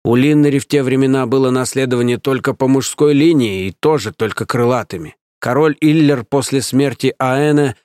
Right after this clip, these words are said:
вернулся в Линнерил, женился второй раз, и его, после рождения дочери, убила новая супруга.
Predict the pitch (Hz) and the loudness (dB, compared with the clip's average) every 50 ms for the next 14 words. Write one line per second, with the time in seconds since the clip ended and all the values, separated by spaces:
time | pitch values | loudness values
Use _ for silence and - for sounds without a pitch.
0 | _ _ _ _ - 113 - 127 131 147 160 165 160 143 - - 143 127 120 127 | _ _ _ _ -2 -2 0 2 4 4 4 4 4 2 0 -2 -2 -2 0 0
1 | 131 127 123 131 131 131 160 185 190 170 - - _ _ _ _ _ _ 117 104 | 0 2 2 2 2 2 2 2 2 2 0 -4 _ _ _ _ _ _ -4 0
2 | 113 147 143 143 151 165 170 156 - - 139 117 - - 135 135 147 170 156 123 | 2 2 4 4 4 4 2 2 0 -2 -6 -6 -4 -4 -2 0 2 2 2 0
3 | 110 98 92 87 - - - - - - 107 113 120 127 143 151 156 147 107 - | 0 -2 -4 -6 -8 -10 -12 -12 -8 -4 -2 0 0 2 2 2 2 0 -2 -4
4 | _ _ _ _ - 123 113 - 123 120 117 120 110 95 104 131 123 120 120 117 | _ _ _ _ -4 -4 -2 -2 -2 -2 -2 -2 -4 -4 -4 -2 -2 -2 -2 -2
5 | 110 131 131 - - - 117 127 123 120 117 110 131 147 151 139 131 120 113 123 | 0 0 -2 -2 -4 -4 -2 0 0 0 0 0 2 2 2 2 2 0 0 0
6 | 131 131 127 127 123 120 110 - 131 113 - 151 147 143 113 95 85 65 - | 0 0 0 0 0 -2 -2 -4 -4 -4 -2 -2 -2 -2 -2 -4 -8 -12 -14